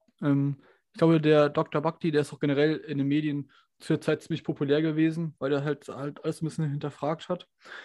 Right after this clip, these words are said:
Ist auch jetzt immer noch, ich glaub, ein großer, ähm, Verfechter der ganzen Politik. Und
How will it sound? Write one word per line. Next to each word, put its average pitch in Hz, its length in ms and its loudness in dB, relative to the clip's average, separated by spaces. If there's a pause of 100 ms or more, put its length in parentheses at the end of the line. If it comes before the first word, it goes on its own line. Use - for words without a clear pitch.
(380)
Ist - 100 -10
auch 147 80 -2
jetzt 160 180 -2
immer 151 140 0
noch, 139 260 -4
ich 147 140 -6
glaub, 139 200 -6
ein 139 100 -4
großer, 143 440 -4 (400)
ähm, 135 460 -4
Verfechter 147 380 -2
der 135 80 2
ganzen 131 260 -4
Politik. 139 460 -4 (760)
Und 175 480 4